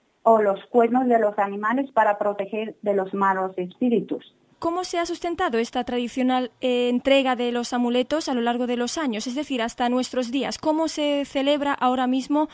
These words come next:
Speaker 2: el Día del Marchishol y cuáles son los regalos más característicos?
Speaker 1: Los marchichoares tradicionales se regalan cada vez con menos frecuencia o adquieren nuevas formas, con significados muy diferentes en comparación con lo original.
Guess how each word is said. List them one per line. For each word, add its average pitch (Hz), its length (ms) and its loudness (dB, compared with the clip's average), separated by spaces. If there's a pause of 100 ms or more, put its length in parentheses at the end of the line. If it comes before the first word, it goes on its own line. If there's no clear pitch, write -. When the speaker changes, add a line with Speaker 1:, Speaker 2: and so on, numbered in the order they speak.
(280)
Speaker 2:
el 254 160 -2
Día 262 160 2
del 269 140 0
Marchishol 262 480 0
y 285 180 -4
cuáles 302 280 -2
son 320 100 -2
los 294 100 -4
regalos 285 360 -4
más 220 220 -4
característicos? - 920 -6 (240)
Speaker 1:
Los 254 240 4
marchichoares 294 880 6
tradicionales 277 840 2
se 277 80 2
regalan 269 360 4
cada 277 220 0
vez 277 240 -4
con 254 460 -4
menos 233 340 -6
frecuencia 190 680 -2 (840)
o 208 200 6
adquieren 240 500 2
nuevas 220 380 0
formas, 190 400 0 (180)
con 190 220 -2
significados 214 720 2
muy 214 420 -4
diferentes 202 680 4
en 190 100 -2
comparación 185 600 0
con 175 300 2
lo 170 140 2
original. 156 520 -2